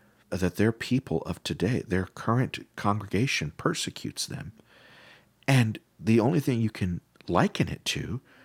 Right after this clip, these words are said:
is the persecution that the Amish suffered when they stepped out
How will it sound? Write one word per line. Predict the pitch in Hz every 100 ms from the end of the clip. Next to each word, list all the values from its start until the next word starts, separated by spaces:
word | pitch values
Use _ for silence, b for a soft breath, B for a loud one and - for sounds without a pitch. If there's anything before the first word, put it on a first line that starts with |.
| b b b -
is | 131 -
the |
persecution | 117 - 151 - - - 143 - 131
that | 117
the | - -
Amish | 104 160 143 -
suffered | - - 190 - 190 127 B B B B B B
when | 110 131 123
they | 147 220
stepped | - - 85 78 -
out | 76 82